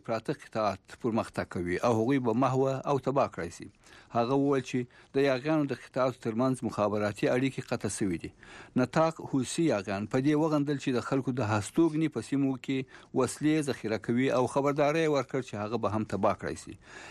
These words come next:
د فرانسې د خبري اژانس له قوله د سعودي په مشري قواو د پنجشنبې په ورځ په پایتخت صنعا کې د دفاع د وزارت په ودانۍ باندې بمباري وکړه چې دا په هغه ښار کې د یاغیانو په ځایونو باندې د هوایي حملو په لړ کې لویه حمله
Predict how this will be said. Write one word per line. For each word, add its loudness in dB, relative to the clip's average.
د 2
فرانسې 2
د -6
خبري 2
اژانس -2
له -6
قوله 0
د -2
سعودي 0
په 2
مشري 0
قواو 4
د -2
پنجشنبې 0
په 2
ورځ 2
په -10
پایتخت 0
صنعا 2
کې 0
د 2
دفاع 4
د 0
وزارت -2
په 2
ودانۍ 2
باندې 2
بمباري 2
وکړه 0
چې 0
دا 4
په -4
هغه -2
ښار 2
کې -4
د 2
یاغیانو 2
په -2
ځایونو 2
باندې 0
د -4
هوایي 2
حملو 2
په 2
لړ 4
کې -2
لویه 2
حمله 2